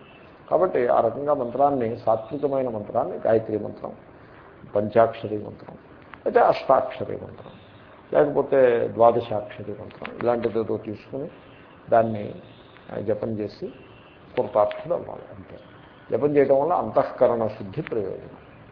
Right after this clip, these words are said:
అలా ఉండాలి. కానీ దాన్ని అలాగా కాంప్లెక్సిటీ పెంచి, పెంచి, పెంచి ఆఖరికి అహంకారం వచ్చేస్తుంది. ఎవడైనా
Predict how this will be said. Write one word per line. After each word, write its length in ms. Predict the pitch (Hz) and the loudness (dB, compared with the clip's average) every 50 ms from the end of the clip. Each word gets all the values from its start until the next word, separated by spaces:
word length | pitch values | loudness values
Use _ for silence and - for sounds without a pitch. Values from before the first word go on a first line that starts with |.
| - - - - - - - - | -20 -20 -20 -20 -20 -16 -10 -2
అలా 140 | 92 104 | 2 4
ఉండాలి. 340 | 113 117 113 113 117 120 120 | 4 4 4 4 4 4 6
కానీ 400 | 110 110 107 104 110 110 101 92 90 - - - - - - - - - - - - - | 4 2 0 0 0 -2 -6 -8 -12 -14 -18 -20 -20 -20 -20 -20 -20 -20 -20 -14 -6 -4
దాన్ని 220 | 104 107 110 110 | -2 -2 -2 -2
అలాగా 1160 | 104 104 101 101 101 101 101 101 104 107 110 120 123 127 127 127 131 135 135 135 131 131 127 | -2 0 0 2 2 2 4 4 6 8 10 12 12 12 12 12 12 10 10 8 6 4 4
కాంప్లెక్సిటీ 880 | - - 107 101 104 113 110 - 123 123 - - - - 127 - - 127 | 2 2 2 0 0 0 -2 -2 -2 -2 -2 -4 -8 -8 -8 -6 -6 -6
పెంచి, 420 | 127 - 117 113 120 113 - 120 | -4 -2 -4 -4 -4 -6 -8 -8
పెంచి, 320 | 107 110 110 113 110 - 107 | -6 -6 -6 -6 -6 -10 -10
పెంచి 440 | - 110 104 113 110 139 151 180 190 - - - - - - - - - - - - - - - - - | -10 -8 -8 -8 -8 -8 -8 -10 -10 -12 -16 -20 -20 -20 -20 -20 -20 -20 -20 -20 -20 -20 -20 -20 -16 -14
ఆఖరికి 300 | - - 143 143 139 123 | -4 0 2 2 4 4
అహంకారం 460 | 104 95 107 123 127 143 156 151 139 | 4 2 2 0 4 4 6 6 6
వచ్చేస్తుంది. 540 | 131 120 - - 120 107 - - - 101 90 - - - - - - - - - - - - | 2 0 -4 -8 -10 -10 -12 -14 -18 -18 -18 -20 -20 -20 -20 -20 -20 -20 -20 -20 -20 -12 -2
ఎవడైనా 720 | 104 113 123 139 143 147 143 143 139 131 123 120 117 113 | 2 4 6 6 6 8 8 8 8 8 6 6 4 2